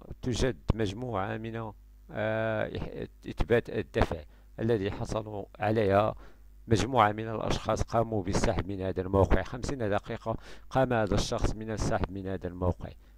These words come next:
كما تلاحظون. وهذه هي مجموعة من الأرباح الذي سحبوها الأشخاص من هذا الموقع.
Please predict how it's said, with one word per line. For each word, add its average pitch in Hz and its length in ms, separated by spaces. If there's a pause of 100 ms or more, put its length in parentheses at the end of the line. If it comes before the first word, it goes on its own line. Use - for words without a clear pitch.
(120)
كما 120 220
تلاحظون. 101 600 (1000)
وهذه 110 300
هي 113 220
مجموعة 107 520
من 110 200
الأرباح 107 680
الذي 107 340
سحبوها 104 680
الأشخاص - 680 (1500)
من 110 140
هذا 104 220
الموقع. 95 440